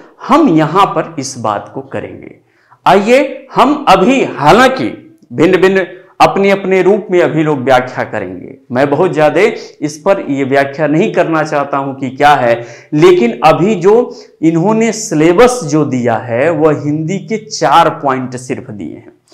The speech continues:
कितने point दिए हैं? चार point सिर्फ इन्होंने दिया है।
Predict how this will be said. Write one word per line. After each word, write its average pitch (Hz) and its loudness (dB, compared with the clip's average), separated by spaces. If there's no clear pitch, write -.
कितने 175 -2
point 190 0
दिए 190 0
हैं? 277 0
चार 202 6
point 175 -2
सिर्फ 180 -8
इन्होंने 139 -6
दिया 104 -6
है। - -16